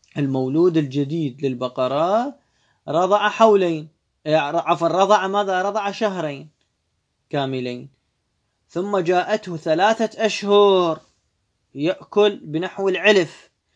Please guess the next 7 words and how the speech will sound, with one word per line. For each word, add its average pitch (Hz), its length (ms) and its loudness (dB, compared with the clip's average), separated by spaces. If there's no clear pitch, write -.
ثم 196 300 -4
أربعة 202 680 0
أشهر 226 600 -2
بنحو 214 480 0
ماذا؟ 226 380 0
بنحو 160 560 -4
ال-، 247 220 -4